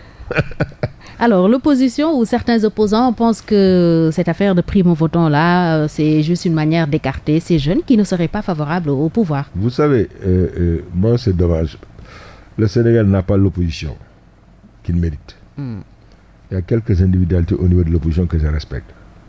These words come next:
Speaker 1: Le gars de Thiès, là, qui a été ministre de, de, des Mines, là, je le respecte beaucoup. Il a de la rigueur.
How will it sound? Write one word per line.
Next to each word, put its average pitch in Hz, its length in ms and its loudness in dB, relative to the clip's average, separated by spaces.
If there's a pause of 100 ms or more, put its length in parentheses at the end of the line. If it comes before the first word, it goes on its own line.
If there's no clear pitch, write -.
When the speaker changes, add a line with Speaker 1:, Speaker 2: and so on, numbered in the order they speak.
(280)
Speaker 1:
Le 90 180 0
gars 98 220 0
de 82 100 -2
Thiès, 92 320 -2
là, 82 140 0
qui 82 100 -4
a 85 40 -2
été 82 180 -2
ministre 78 360 -2
de, 73 80 -4 (520)
de, 71 300 -6 (120)
des 82 80 0
Mines, 82 260 2
là, 67 100 -8 (840)
je - 100 -4
le 135 120 2
respecte 139 340 -2
beaucoup. 131 280 -2 (840)
Il 80 120 -4
a 98 80 -2
de 107 80 -6
la 110 60 -4
rigueur. 113 420 -4